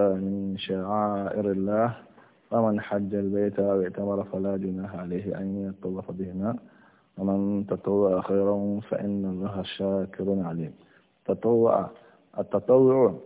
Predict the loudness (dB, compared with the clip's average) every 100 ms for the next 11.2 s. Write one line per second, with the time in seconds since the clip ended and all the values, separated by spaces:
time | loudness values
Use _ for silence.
0 | -20 -10 2 6 8 8 6 6 6 6
1 | 4 4 0 -2 -2 -2 0 -2 2 2
2 | 2 -2 -6 -8 -12 -14 _ _ _ _
3 | _ _ 0 0 2 4 6 6 2 -2
4 | -4 -12 -14 _ _ _ _ _ _ _
5 | _ _ _ _ _ _ _ _ _ -2
6 | 6 8 8 4 0 -4 -4 -2 0 0
7 | -2 -2 2 6 6 6 0 -2 2 2
8 | 4 2 2 0 -2 -14 -20 -20 _ _
9 | _ _ _ _ _ _ _ _ _ _
10 | _ _ _ 0 2 2 0 0 0 0
11 | -2 -4